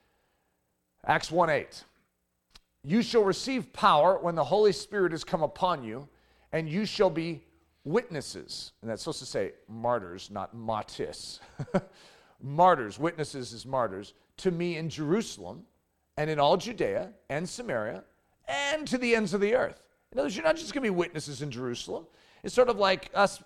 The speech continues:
you know, God moving upon us and saying, "I want you to be a witness in Windsor." It's like, "Okay, uh, 'cause that's where we're at. That makes sense."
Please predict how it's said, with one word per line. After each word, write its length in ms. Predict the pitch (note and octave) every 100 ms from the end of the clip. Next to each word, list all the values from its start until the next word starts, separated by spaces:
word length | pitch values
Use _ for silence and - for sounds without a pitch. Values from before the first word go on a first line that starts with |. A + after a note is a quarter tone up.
| _
you 100 | F#3+
know, 80 | D#3+
God 320 | D#3 D#3 D3+
moving 260 | D#3+ E3+ E3
upon 300 | C#3+ D3+ C#3+
us 160 | D3 D3
and 100 | -
saying, 240 | D#3 C#3
"I 80 | D3
want 240 | D#3+ D3
you 60 | E3+
to 60 | D3
be 80 |
a 60 | C#3
witness 440 | D3+ E3 B2+ - -
in 320 | D3 C#3 B2+ -
Windsor." 400 | F#3 F#3+ D3+ F2+ - _ _ _ _
It's 80 | -
like, 120 | A2
"Okay, 420 | G#2 - F2 D3 E2+
uh, 140 | A#2+
'cause 140 | A#2
that's 180 | E2+ -
where 140 | F2+ C#3
we're 140 | A3
at. 180 | - -
That 160 | E2+
makes 180 | G2+ D2+
sense." 300 | - F#2 E3